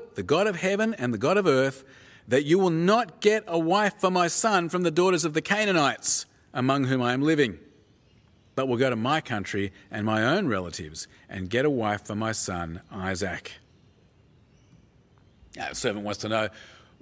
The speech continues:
"What should happen if he can't get a wife, a, a woman to come back with him. Should he then take Isaac away from the land?"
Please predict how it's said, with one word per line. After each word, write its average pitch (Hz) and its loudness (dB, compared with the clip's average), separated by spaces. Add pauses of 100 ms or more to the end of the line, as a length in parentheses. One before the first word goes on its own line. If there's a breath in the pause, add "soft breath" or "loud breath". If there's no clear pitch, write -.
(640)
"What 143 -2
should 147 -2
happen 143 -2
if 127 -4
he 131 -6
can't 147 -6
get - 2
a 202 0
wife, 117 0
a, 127 0
a 117 0
woman 127 0
to 120 -6
come 131 -4
back 110 -4
with 113 -4
him. 101 -6 (200 loud breath)
Should 151 -2
he 127 0
then 120 -2
take 123 -4
Isaac 120 -2
away 110 -2
from 110 -8
the 107 -6
land?" 120 -4